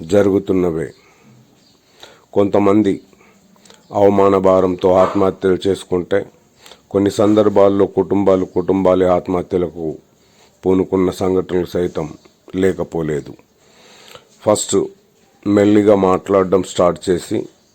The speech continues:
తర్వాత ఎదుటి వాళ్ళు రెచ్చిపోయే విధంగా పరుష పదజాలాన్ని ప్రయోగిస్తారు. WhatsApp కాల్లలో మాట్లాడుతూ,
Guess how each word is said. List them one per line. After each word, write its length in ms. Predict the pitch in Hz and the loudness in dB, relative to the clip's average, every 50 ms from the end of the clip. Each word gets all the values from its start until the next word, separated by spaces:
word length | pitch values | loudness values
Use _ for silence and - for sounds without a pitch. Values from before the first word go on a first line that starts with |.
| _ _ _ _ _ _ - | _ _ _ _ _ _ -2
తర్వాత 580 | 107 101 101 101 101 98 92 90 - 92 - - - - _ _ _ _ _ _ _ - - _ 95 | 2 2 4 4 4 4 2 2 0 -2 -2 -2 -6 -14 _ _ _ _ _ _ _ -20 -10 _ -2
ఎదుటి 300 | 98 101 110 98 - 113 | 0 0 2 2 2 4
వాళ్ళు 460 | 104 104 101 98 95 92 87 - - - _ - | 6 6 6 4 4 0 -2 -4 -8 -12 _ -2
రెచ్చిపోయే 580 | 95 101 101 - - - - 104 107 104 101 98 | 0 0 0 -2 -4 -2 2 4 6 6 6 6
విధంగా 560 | 92 92 92 95 92 95 92 85 85 - - - _ _ _ _ _ _ _ _ _ _ _ _ _ _ - | 6 6 6 4 4 2 2 2 0 -2 -4 -6 _ _ _ _ _ _ _ _ _ _ _ _ _ _ 0
పరుష 240 | - - 104 104 113 | 2 2 2 2 0
పదజాలాన్ని 800 | 113 - - 101 101 98 92 98 101 98 98 98 95 95 98 98 | 0 2 2 2 4 4 4 4 4 6 4 4 4 2 2 0
ప్రయోగిస్తారు. 920 | 95 - 90 92 92 92 92 85 87 85 - - - 87 82 82 76 76 - - _ _ _ _ _ _ _ _ _ _ _ _ _ _ _ _ _ _ _ _ _ _ _ _ _ - | 0 2 2 4 4 4 2 0 -4 -8 -8 -8 -6 -6 -6 -6 -8 -10 -14 -18 _ _ _ _ _ _ _ _ _ _ _ _ _ _ _ _ _ _ _ _ _ _ _ _ _ -2
WhatsApp 440 | 87 104 104 101 - - 113 104 - - - | 0 2 2 2 2 2 0 0 0 2 2
కాల్లలో 380 | 107 101 101 101 98 98 95 92 | 2 4 4 4 2 4 4 4
మాట్లాడుతూ, 800 | 90 90 92 92 87 - - 101 98 95 90 - - 117 120 | 4 2 0 0 -2 -2 -2 0 0 0 -2 -2 -4 -4 -4